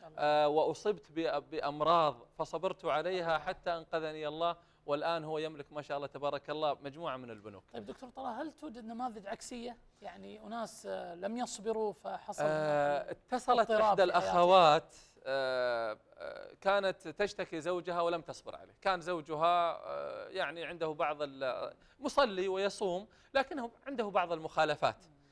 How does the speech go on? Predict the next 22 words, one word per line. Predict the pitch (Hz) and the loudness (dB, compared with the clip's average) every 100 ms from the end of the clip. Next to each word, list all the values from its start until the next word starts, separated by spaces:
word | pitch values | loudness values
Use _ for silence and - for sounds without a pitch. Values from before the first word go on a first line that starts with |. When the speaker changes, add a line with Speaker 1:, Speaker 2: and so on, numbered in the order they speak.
| _ _ _ _ | _ _ _ _
Speaker 2:
آه، | - 175 180 175 175 170 165 160 170 | 0 2 4 4 4 4 2 0 -4
فكانت | - 208 302 392 - | -4 2 2 2 -2
ال-، | 208 | -4
المشورة | 175 175 175 226 180 | -2 -4 -4 0 2
لها | 160 160 143 131 - | 4 2 0 -4 -4
أن | 208 | -6
هذا | 196 202 | -2 -2
زوجك | 170 185 165 165 - 165 | -2 -4 -4 -8 -8 -8
تبارك | 156 160 156 - | -2 0 0 -2
الله | 156 | -4
محافظ | 147 175 165 147 | -4 -6 -4 0
على | 139 | 0
صلاته | 143 147 151 151 151 147 | -2 -2 -2 -2 -6 -14
في | 143 | -14
المسجد، | 131 117 - - - _ _ _ _ _ - | -14 -16 -16 -20 -20 _ _ _ _ _ -8
وبار | 139 151 151 143 165 180 | 4 6 6 4 2 0
ب-، | 151 | -2
ب-، | 143 143 131 139 139 123 | -8 -10 -8 -10 -10 -10
بوالدته | 135 135 127 139 147 151 156 160 147 160 156 | -10 -6 2 2 2 -2 -6 -8 -10 -8 -8
وأخواته، | 151 139 135 - 131 107 92 - 90 _ | -4 -2 -2 -2 -4 -2 -4 -8 -20 _
Speaker 1:
جميل. | _ - _ | _ -20 _
Speaker 2:
وموظف، | - 143 156 160 156 147 131 143 147 160 165 131 117 | -4 4 6 8 6 4 0 -10 -4 0 0 -2 -6